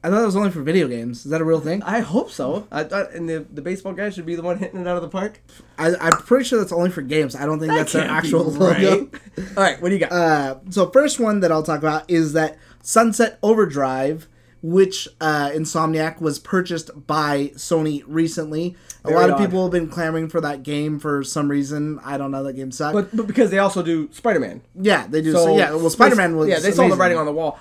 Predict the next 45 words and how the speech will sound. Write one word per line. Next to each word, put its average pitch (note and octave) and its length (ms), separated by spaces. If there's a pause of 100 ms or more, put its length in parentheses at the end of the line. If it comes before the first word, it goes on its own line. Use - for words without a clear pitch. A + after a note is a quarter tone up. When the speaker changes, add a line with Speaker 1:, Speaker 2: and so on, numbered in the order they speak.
(140)
Speaker 2:
I C4 100
like A#3 220
Sunset E3 360
Overdrive. C#3 500
Then F#3+ 160
he G3+ 60
likes D#3 240
Sunset D3 260
Overdrive. C3+ 480
Speaker 1:
I F#3+ 120
Speaker 2:
I - 40
Speaker 1:
hated D3 180
Speaker 2:
see A#3 100
that A3 120
Speaker 1:
it. G3 40
Speaker 2:
it's - 100
not G3 240
for D#3+ 180
everybody. F#3 560 (680)
But A3+ 300
you A3+ 180
can, G#3+ 120
s-, - 180
but G3 320 (300)
what A#3 160
about G#3 180
just, F3+ 160
like, E3+ 120
the D#3 60
free F3+ 180
play D3 360 (240)
style? A#2 320
Like, C#3 140
if D#3+ 80
you G3+ 80
Speaker 1:
No. A3 80
Speaker 2:
weren't G#3+ 100
doing G#3 160
the F#3+ 80
mission, B2 460
you E3 100
didn't F3 180
like F3 200
the D3+ 320
Speaker 1:
Nope. F#3+ 360